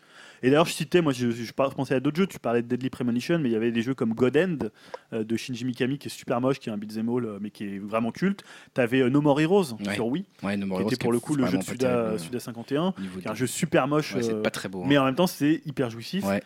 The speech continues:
Speaker 1: T'avais Nier aussi, qui va avoir une suite,
Speaker 2: Ouais.
Speaker 1: euh, bientôt, qui est un jeu quand même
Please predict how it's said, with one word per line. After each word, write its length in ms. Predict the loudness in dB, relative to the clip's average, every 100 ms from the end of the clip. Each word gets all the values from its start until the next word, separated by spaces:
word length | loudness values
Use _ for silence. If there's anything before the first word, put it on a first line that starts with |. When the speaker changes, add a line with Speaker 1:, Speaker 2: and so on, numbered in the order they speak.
| -8 0
Speaker 1:
T'avais 220 | 2 2
Nier 240 | 4 4
aussi, 280 | 4 2 0
qui 120 | 0
va 80 | 0
avoir 160 | 2 0
une 80 | -2
suite, 260 | -6 -2
Speaker 2:
Ouais. 140 | 0 0
Speaker 1:
euh, 80 |
bientôt, 260 | -2 -2 -2
qui 80 | 0
est 40 |
un 60 | 0
jeu 120 | 0
quand 120 | 0
même 180 | 0 -2